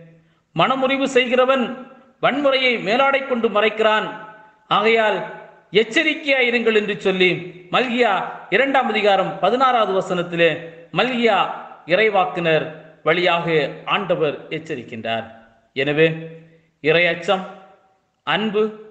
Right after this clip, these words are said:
புரிந்து கொண்டு வாழ்தல் இவைகளோடு நாம் வாழ்ந்து திருமணம் உடன்படிக்கையின் கொண்டாட்டமாக அமைந்திடுவதற்கு நாம் முயற்சி செய்வோம். அவ்விதமாக இல்லறத்தை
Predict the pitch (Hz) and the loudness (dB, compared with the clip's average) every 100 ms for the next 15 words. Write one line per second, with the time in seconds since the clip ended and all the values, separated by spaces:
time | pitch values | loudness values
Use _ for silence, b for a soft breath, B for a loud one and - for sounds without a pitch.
0 | _ _ _ _ - 247 269 254 247 214 | _ _ _ _ -2 0 2 0 2 4
1 | 170 147 127 113 - - b b b 147 | 2 0 -6 -8 -16 -20 b b b -2
2 | 180 190 208 220 226 226 220 220 233 233 | 0 2 2 2 4 2 2 0 0 -2
3 | 233 - - - _ _ _ - 233 277 | -4 -6 -18 -20 _ _ _ 0 2 4
4 | 254 240 - - - - - - 277 302 | 2 2 -4 -12 -18 -20 -14 -2 -2 0
5 | 285 277 240 254 247 247 285 - 220 196 | 0 -2 -4 0 0 0 -2 -2 -2 0
6 | 180 156 - - - - 139 214 277 254 | 0 -2 -4 -18 -20 -8 -2 0 2 4
7 | 226 202 202 - 190 180 165 - - - | 4 4 0 0 0 0 -2 -10 -18 -20
8 | _ _ - 180 254 240 226 214 190 190 | _ _ 0 2 2 -2 2 2 4 2
9 | 185 - - - _ _ - 175 226 254 | 0 -8 -16 -20 _ _ -4 0 2 2
10 | 262 254 254 160 190 233 226 226 | 2 0 -2 -2 0 2 0 0